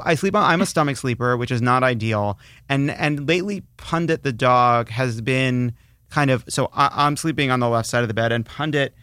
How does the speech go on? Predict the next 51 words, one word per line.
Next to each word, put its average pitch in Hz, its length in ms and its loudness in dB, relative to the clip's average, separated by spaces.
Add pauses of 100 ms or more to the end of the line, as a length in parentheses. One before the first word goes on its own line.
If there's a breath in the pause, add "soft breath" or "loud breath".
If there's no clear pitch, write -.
(160 soft breath)
is 123 120 -4
by 123 240 2
my 120 220 0
feet, 120 480 -4 (160)
kind 120 140 -2
of 104 80 -4
right 113 260 -2
on 120 100 0
top 113 280 -2
of 113 120 -4
my 113 140 -2
feet. 120 360 -6 (280 soft breath)
And 131 100 -2
basically, 151 320 0
as 131 140 0
the 131 140 -4
night 139 300 0
progresses, 131 600 -2
she 139 160 -8
comes 135 240 -4
closer, 127 340 -4
and 123 120 -2
I 120 80 0
try 123 160 -4
to 120 80 -2
move 123 160 -2
away 117 240 -2
from 123 120 -6
the 120 80 -2
dog 113 340 2
until 123 300 -6
I'm 113 180 0
sort 120 160 -4
of 104 120 -4 (320 soft breath)
on 127 220 2
the 120 80 -2
very, 123 640 0
very 117 420 0
edge 117 220 -2
of 120 80 -2
the 110 100 -2
bed. 113 300 2
And 117 100 -2
then 117 60 0
at 120 100 -2
some 131 200 0
point, 131 180 0
I 120 80 2
wake 117 240 -2
up 110 100 0
frustrated 123 640 -2